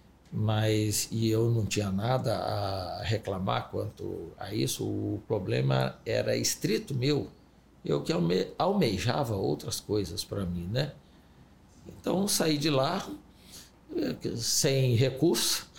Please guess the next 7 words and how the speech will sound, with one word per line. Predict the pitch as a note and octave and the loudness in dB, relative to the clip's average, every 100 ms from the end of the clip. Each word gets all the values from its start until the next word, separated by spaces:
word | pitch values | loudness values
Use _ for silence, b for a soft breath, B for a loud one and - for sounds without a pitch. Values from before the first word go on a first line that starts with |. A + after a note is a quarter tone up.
| B B B | B B B
<laughs> | D#3 - | 2 4
né? | D3+ C#3+ - F#3 - | 6 6 4 2 2
Porque | E3+ C3 - C3 A#2+ | 4 4 2 2 2
uma | A#2 A#2+ | 4 2
vida | G2+ A2+ A2 A2+ G#2+ G2+ G2 | 4 2 2 4 4 2 0
até | G#2 G#2+ A2 | -4 -2 -2
então | G#2 - A2 G#2 F#2+ | 0 -2 -2 -2 -6